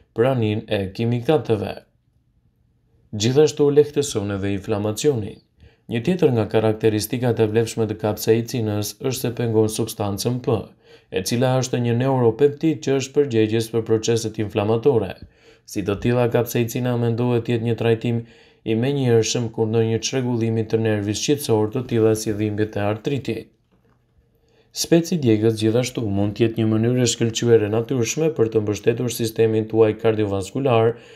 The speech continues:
dhe për të parandaluar sëmundjet e zemrës. Speca djegës ka në shumë kalium, i cili është një mineral me një numër funksionesh të trupit të njeriut. Gjithashtu, kombinimi i këtyre folateve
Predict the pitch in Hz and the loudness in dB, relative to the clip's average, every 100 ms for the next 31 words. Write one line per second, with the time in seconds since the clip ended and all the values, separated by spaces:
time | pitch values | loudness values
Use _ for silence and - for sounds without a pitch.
0 | _ - 104 147 147 147 151 151 147 147 | _ -6 0 2 4 4 6 4 4 2
1 | 151 160 139 - 139 113 107 107 101 131 | 4 4 4 0 -2 0 -2 -4 -4 -4
2 | 139 113 - - _ _ - - - - | -4 -6 -10 -16 _ _ -20 -20 -20 -18
3 | - 160 165 175 127 117 113 143 - 127 | -2 0 4 2 4 2 4 2 2 -4
4 | 120 117 - 113 110 131 131 104 95 - | -2 -4 -4 -4 -2 -2 -2 -2 -6 -14
5 | _ _ _ - 92 - 107 110 107 110 | _ _ _ -10 -6 0 4 4 4 -2
6 | 113 110 110 117 113 107 - _ - 92 | 0 0 2 2 0 -2 -10 _ -8 -2
7 | 107 127 143 135 127 131 127 131 131 123 | 0 0 0 -2 -2 -4 -2 -2 -2 -4
8 | 117 117 120 117 110 110 113 139 123 104 | -6 -4 -2 -2 0 2 2 2 0 -2
9 | - _ _ _ _ _ _ _ - 107 | -6 _ _ _ _ _ _ _ -12 0
10 | 143 156 151 113 101 - 117 131 160 151 | 2 4 2 0 -2 0 0 2 2 2
11 | 131 127 - 127 117 113 131 135 117 120 | 0 -4 -4 0 2 2 0 0 2 4
12 | 110 | 4